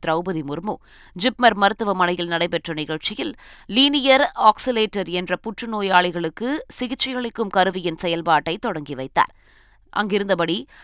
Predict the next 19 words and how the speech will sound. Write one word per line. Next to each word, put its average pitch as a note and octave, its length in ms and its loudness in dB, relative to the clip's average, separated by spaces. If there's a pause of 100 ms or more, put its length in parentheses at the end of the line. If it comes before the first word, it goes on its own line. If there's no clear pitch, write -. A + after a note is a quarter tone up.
(160)
வில்லியனூரில் A#3+ 680 4
பத்து G#3 280 8
கோடி G#3 240 4
ரூபாய் F#3+ 300 6
செலவில் E3+ 420 -2
ஐம்பது G#3+ 440 2
படுக்கைகள் G#3 560 -2
கொண்ட E3 280 0
ஆயுஷ் F#3 480 4
மருத்துவமனையையும் D#3 840 -6 (380)
காணொலி A#3+ 360 10
மூலம் E3 380 -6
அவர் E3 280 -2
திறந்து E3 300 -6
வைத்தார். C#3+ 420 0 (160)
விழாவில் B3 440 10
பேசிய A3+ 360 2
திரௌபதி F#3 440 4
முர்மு, E3 340 -6